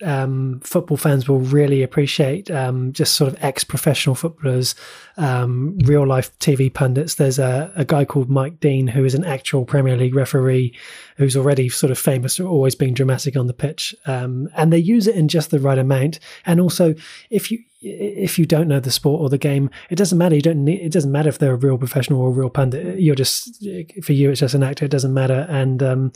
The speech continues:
it's, it's, it's a show I would recommend to anyone, because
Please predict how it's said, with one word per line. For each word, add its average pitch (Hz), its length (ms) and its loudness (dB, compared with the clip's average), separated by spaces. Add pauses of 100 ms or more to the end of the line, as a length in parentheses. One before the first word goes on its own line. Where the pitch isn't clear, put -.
(460)
it's, - 180 -4
it's, 214 220 -2
it's 233 160 2
a 220 60 2
show 220 320 2
I 226 60 4
would 180 120 2
recommend 143 640 0 (540)
to 139 880 2
anyone, 139 540 2
because 143 640 0